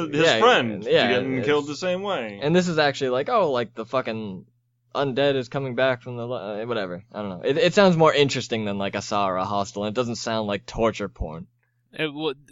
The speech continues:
Speaker 3: here's, here's my thing. When I saw in the, in the, again, it, it's a trailer, so whatever. But
Speaker 1: Yeah,
Speaker 3: when,
Speaker 1: gra-,
Speaker 3: uh,
Speaker 1: grain of salt and all that.
Speaker 3: when the, the main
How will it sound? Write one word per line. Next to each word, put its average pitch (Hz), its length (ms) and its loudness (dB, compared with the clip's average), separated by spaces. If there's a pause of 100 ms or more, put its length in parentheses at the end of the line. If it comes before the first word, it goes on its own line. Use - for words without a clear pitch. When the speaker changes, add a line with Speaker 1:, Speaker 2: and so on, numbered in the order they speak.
(120)
Speaker 3:
here's, 220 300 0
here's 156 300 -6
my 117 120 -4
thing. - 300 -18 (320)
When 165 160 -4
I 190 40 6
saw 196 400 2 (1120)
in 131 240 -8
the, 117 360 -8 (100)
in 123 100 -12 (180)
the, 131 80 -8
again, 104 380 0 (400)
it, 147 160 0
it's 131 160 2
a 127 40 -6
trailer, 110 380 0
so 98 460 -10 (1300)
whatever. 104 500 -10 (420)
But 117 240 -2 (220)
Speaker 1:
Yeah, 127 180 -4
Speaker 3:
when, 117 120 2
Speaker 1:
gra-, 123 300 6
Speaker 3:
uh, - 20 2
Speaker 1:
grain 143 240 6
of 127 80 0
salt 123 300 4
and 123 80 0
all 113 160 4
that. 107 260 0 (480)
Speaker 3:
when 170 220 -2
the, 131 280 2
the 120 480 -2
main 131 500 -4